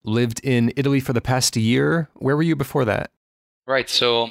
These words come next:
Speaker 2: I'm actually from Italy, but I've
Speaker 1: Mm-hmm.
Speaker 2: moved to the Netherlands, uh, four to five years ago. I
Speaker 1: Mm-hmm.
Speaker 2: actually went there to study. I,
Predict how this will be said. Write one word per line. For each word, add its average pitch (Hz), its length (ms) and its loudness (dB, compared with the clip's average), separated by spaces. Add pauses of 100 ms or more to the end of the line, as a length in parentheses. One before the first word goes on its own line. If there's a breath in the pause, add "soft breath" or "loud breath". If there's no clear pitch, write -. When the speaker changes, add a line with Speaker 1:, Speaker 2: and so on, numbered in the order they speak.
(120)
Speaker 2:
I'm 127 160 -2
actually 135 480 2
from 131 360 -4
Italy, 160 460 0
but 117 320 0
I've 113 300 2
Speaker 1:
Mm-hmm. 117 120 2
Speaker 2:
moved 120 280 2
to 117 120 2
the 107 160 0
Netherlands, 104 760 0
uh, 98 200 2
four 117 440 0
to 117 120 -10
five 110 280 -4
years 107 240 0
ago. 104 300 2 (440 loud breath)
I 113 140 0
Speaker 1:
Mm-hmm. 110 160 0
Speaker 2:
actually 131 420 2
went 117 280 -2
there 107 120 2
to - 160 -6
study. 127 460 -2 (120)
I, 98 440 -2